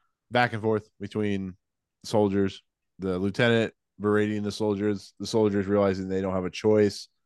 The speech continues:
or be court-martialed. Ba-, basically, that's what it's boiling down to. They're like, "You have to listen to this wet behind the ears, guys." I mean, what do you guys think about, like, Dean Stockwell in this, in this role? Like, he was supposed to be actually, he was actually supposed to be in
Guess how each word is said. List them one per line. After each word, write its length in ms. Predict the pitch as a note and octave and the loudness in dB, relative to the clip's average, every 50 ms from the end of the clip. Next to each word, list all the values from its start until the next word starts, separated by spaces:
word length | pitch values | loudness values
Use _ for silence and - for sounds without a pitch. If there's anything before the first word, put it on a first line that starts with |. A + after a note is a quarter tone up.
| _ _ - | _ _ -6
or 160 | F#2 F#2+ F#2+ | -4 -4 -2
be 140 | F2 F#2 F2 | -2 -4 -2
court-martialed. 640 | - A2+ G#2+ F2 F2+ G2 G2+ G2 - G#2+ G2+ G2 F#2+ | 0 0 0 2 2 0 0 0 0 -2 -4 -2 -2
Ba-, 140 | C#3 C#3 - | -4 -6 -4
basically, 400 | - D#3+ E3+ E3 D3 - C3 B2 | -4 0 2 2 2 2 2 2
that's 140 | A#2 - - | 2 2 0
what 80 | A2+ | -2
it's 100 | G#2 F#2 | -2 -2
boiling 340 | - G2 G2+ G2 F#2 F2+ E2+ | -4 -4 -2 -2 -2 -4 -6
down 240 | E2+ F2 F2 F2+ F2+ | -6 -6 -6 -6 -6
to. 140 | - F#2+ F#2 F#2 | -4 -4 -4 -2
They're 160 | F2+ F#2 F#2+ | 0 0 0
like, 180 | F#2+ F#2 F2 - | 0 0 -2 -2
"You 160 | F#2 G#2 G#2+ | -2 0 2
have 180 | G#2+ G#2+ G2+ - | 2 2 0 -2
to 80 | - | -2
listen 240 | G2 G2+ F#2 - F#2 | -4 -4 -4 -6 -8
to 280 | E2 G2 G2 F#2+ F#2+ F#2+ - _ _ _ _ _ _ - | -6 -6 -4 -4 -4 -6 -8 _ _ _ _ _ _ -6
this 120 | C3+ B2 | -4 2
wet 160 | B2+ C#3+ C#3+ B2 | 4 4 6 6
behind 260 | B2 A#2+ C3+ C3 B2 | 6 4 4 4 4
the 60 | A#2 | 4
ears, 200 | A#2 A#2+ A#2+ A2 | 4 4 2 4
guys." 300 | A#2 A#2+ A#2+ A#2 A#2 A#2+ | 4 4 6 6 4 4
I 60 | B2+ | 4
mean, 180 | C#3 E3 F3+ F3 | 4 4 4 4
what 80 | F#3+ G#3+ | 4 4
do 40 | C4 | 4
you 60 | C4+ A#3+ | 2 0
guys 120 | G3+ - | 0 0
think 140 | - E3+ D#3 | -4 -6 -2
about, 160 | C#3+ B2+ A2+ | 0 0 0
like, 140 | A2+ G#2+ F#2+ | 0 -2 -2
Dean 140 | G2 G#2 G#2 | -6 -8 -8
Stockwell 580 | F#2+ - F#2+ F2+ F#2+ - - F2 E2+ F2 E2 _ _ _ | -6 -2 0 0 0 0 -2 -6 -6 -6 -8 _ _ _
in 100 | - F#2 | -8 -6
this, 140 | F#2 F2 - - | -6 -6 -6 -8
in 160 | - G2+ G2 | -6 -4 -4
this 180 | F#2+ F#2 - | -4 -4 -4
role? 340 | - F2 F#2 F2+ F2+ E2+ - - | -2 -2 0 0 0 -2 -4 -4
Like, 280 | - F2+ F#2+ F#2 - - _ - | -2 -2 -2 -2 -2 -6 _ -6
he 180 | - A#2 C3+ F3 | 0 2 4 4
was 140 | G#3 A3+ | 4 4
supposed 260 | - - A3+ A3+ A#3 - | 4 4 4 4 4 2
to 40 | G3+ | 0
be 140 | D#3+ D3 C#3 | 0 0 0
actually, 360 | C3 - - B2 A2 G2 G#2+ | 0 -2 -4 -4 -4 -2 -2
he 80 | A2 | 0
was 120 | E3 A3 A3 | 0 0 2
actually 240 | A#3 A3 G#3 - F3 | 0 -2 -2 -4 -8
supposed 300 | - - B2+ C3 C#3 C3+ | -4 0 2 2 2 0
to 40 | - | -4
be 180 | A2 A2+ A2+ G#2+ | -8 -6 -6 -4
in 340 | A2+ C3+ C#3 C3 A#2+ A#2+ | -4 -6 -6 -6 -8 -10